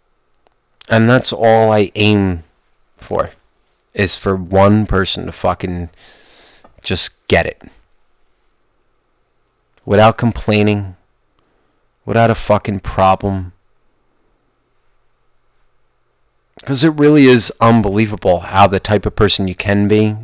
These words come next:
to a person and how other people don't fucking appreciate it. And I'm sure that you guys fucking get that too. Fuck, I see your fucking emails. Jesus Christ, a lot of you f-,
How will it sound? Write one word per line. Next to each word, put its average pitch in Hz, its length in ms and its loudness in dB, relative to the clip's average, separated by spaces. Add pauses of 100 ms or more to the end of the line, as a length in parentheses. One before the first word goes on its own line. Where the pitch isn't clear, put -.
(100)
to 104 160 0
a 101 80 2
person 104 520 0 (1300)
and 98 180 -2
how 101 180 4
other 95 260 -4
people 95 300 -6
don't 87 400 -8
fucking 90 320 -2
appreciate 85 540 -8
it. - 140 -14 (140)
And 233 320 6
I'm 196 120 8
sure 143 380 4
that 107 200 2
you 98 120 -4
guys 90 340 -2
fucking 90 380 -10
get - 220 -12
that - 200 -16
too. 90 200 -16 (1300)
Fuck, 160 260 4
I 87 80 -6
see - 180 0
your 101 80 -6
fucking - 340 0
emails. 113 460 0
Jesus 110 380 -2
Christ, - 480 -2
a 92 60 -14
lot 104 340 0
of 110 60 -10
you 110 120 -8
f-, - 180 -16